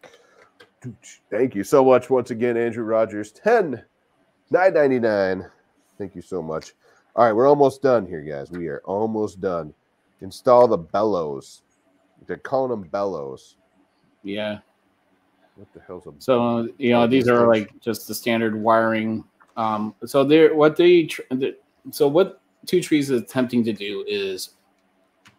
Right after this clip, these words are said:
Speaker 2: cable organization where the wires do not fall into the engraving area.
Speaker 1: Right.
Speaker 2: Okay,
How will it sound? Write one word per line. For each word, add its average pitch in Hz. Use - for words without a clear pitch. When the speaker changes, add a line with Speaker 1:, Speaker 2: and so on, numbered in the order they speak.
Speaker 2:
cable 139
organization 110
where 98
the 117
wires 143
do 117
not 117
fall 110
into 98
the 92
engraving 92
area. 113
Speaker 1:
Right. 78
Speaker 2:
Okay, 110